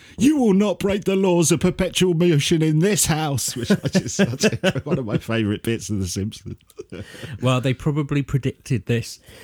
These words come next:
Speaker 1: Yeah.
Speaker 2: Um, but you're right, he did die in a restaurant and ran outside saying, "They poisoned me."
Speaker 1: Right.
Speaker 2: Um, there is no evidence of that.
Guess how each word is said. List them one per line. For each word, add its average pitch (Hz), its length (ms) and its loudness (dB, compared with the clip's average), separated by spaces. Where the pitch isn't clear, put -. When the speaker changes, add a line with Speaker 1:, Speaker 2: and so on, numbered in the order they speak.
Speaker 1:
Yeah. 143 340 0
Speaker 2:
Um, 139 180 2
but 180 140 2
you're 175 160 6
right, 180 280 2
he 156 180 2
did 170 520 0
die 139 540 0
in 170 160 4
a 156 60 4
restaurant 127 760 0
and 123 600 0
ran 160 280 2
outside 127 760 0
saying, 131 380 2
"They 120 120 4
poisoned 113 540 0
me." 107 240 -8
Speaker 1:
Right. 82 300 -12
Speaker 2:
Um, 113 340 0
there 147 420 2
is 120 360 -2
no 131 140 4
evidence 110 420 0
of 104 120 -8
that. 107 240 -6